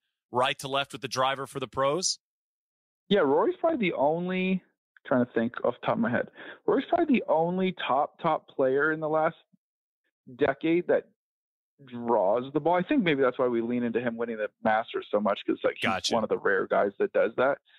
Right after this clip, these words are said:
Speaker 2: Uh, Bryson draws it, uh, you know, I think pretty much primarily. Um, but yeah, like, it just,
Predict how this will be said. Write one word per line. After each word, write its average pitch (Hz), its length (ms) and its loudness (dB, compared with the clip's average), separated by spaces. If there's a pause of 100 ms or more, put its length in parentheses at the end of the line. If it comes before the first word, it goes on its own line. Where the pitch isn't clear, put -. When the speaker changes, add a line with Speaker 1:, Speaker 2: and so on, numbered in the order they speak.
(200)
Speaker 2:
Uh, 143 200 2
Bryson 175 460 -2
draws 190 400 0
it, 196 240 0 (140)
uh, 151 460 2 (640)
you 160 80 -2
know, 160 260 2 (380)
I 160 120 2
think 185 280 -2
pretty 175 180 2
much 175 240 -4
primarily. 170 680 0 (500)
Um, 160 300 0
but 151 160 2
yeah, 196 180 4
like, 147 240 0
it - 140 -8
just, 214 260 -4